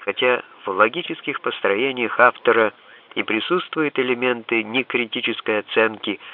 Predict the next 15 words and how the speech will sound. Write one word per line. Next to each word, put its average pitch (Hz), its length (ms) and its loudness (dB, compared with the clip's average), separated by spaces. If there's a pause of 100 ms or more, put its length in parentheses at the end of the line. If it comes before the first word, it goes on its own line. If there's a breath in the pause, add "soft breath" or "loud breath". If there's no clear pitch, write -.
(140 loud breath)
общеизвестных 101 920 0
исторических 98 720 -6
источников. - 720 -2 (1600 soft breath)
Статья, 95 560 -2
несомненно, 110 760 -4
привлечёт 101 640 0 (440 loud breath)
интерес 101 480 -2 (100)
многих 143 520 -2
читателей 117 680 0 (300 loud breath)
к - 80 -6
Махабхарате, 101 960 2 (680 loud breath)
замечательному 151 680 -2
памятнику 123 800 2
древнеиндийской 104 920 -2
культуры – 101 680 -4